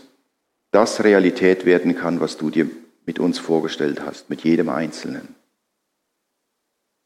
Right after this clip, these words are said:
Und ich bitte dich, dass du uns hineinnimmst in diesen Prozess, dass wir dem mehr und mehr auf die Spur kommen, dass das Wirklichkeit wird in uns und durch uns, was du dir gedacht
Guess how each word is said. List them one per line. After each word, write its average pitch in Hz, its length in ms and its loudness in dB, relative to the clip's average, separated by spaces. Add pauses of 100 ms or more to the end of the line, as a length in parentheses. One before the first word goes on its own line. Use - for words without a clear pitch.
(560)
Und 82 160 -2
ich - 180 -8
bitte 107 220 4
dich, 104 300 0
dass - 220 -4
du 87 220 4
uns 90 140 -2
hineinnimmst 87 800 0
in 76 100 -4
diesen 82 300 -4
Prozess, - 480 -6
dass - 180 -8
wir 85 80 4
dem 98 300 4
mehr 120 240 8
und 131 160 4
mehr 113 180 6
auf 117 120 2
die 107 100 0
Spur 107 400 2
kommen, 78 320 -4 (1040)
dass - 220 -2
das 117 300 4
Wirklichkeit 127 600 4
wird 117 380 4 (880)
in 135 180 6
uns 135 320 4
und - 240 0
durch 110 300 4
uns, - 420 -2
was - 180 -6
du 90 120 -2
dir 87 160 2
gedacht 87 440 -8